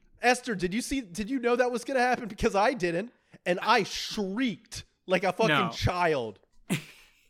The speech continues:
Speaker 2: I did not know that was gonna happen. Um,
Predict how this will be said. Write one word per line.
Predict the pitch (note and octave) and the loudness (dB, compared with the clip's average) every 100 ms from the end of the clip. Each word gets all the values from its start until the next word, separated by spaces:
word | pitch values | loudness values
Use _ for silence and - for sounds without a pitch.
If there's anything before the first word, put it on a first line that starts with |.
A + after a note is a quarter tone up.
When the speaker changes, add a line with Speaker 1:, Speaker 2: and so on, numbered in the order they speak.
| - - - | -20 -20 -6
Speaker 2:
I | - G3 F#3+ | 0 4 4
did | F#3+ D#3 | 4 4
not | D#3+ F3 | 2 2
know | G3+ | 2
that | G#3+ A3+ | 2 0
was | A3+ | -4
gonna | A#3 A3+ | -2 0
happen. | A#3 A#3+ C4+ C#4 _ - _ - | 0 0 -8 -10 _ -20 _ -8
Um, | - F3 F3 D#3 | 0 2 2 0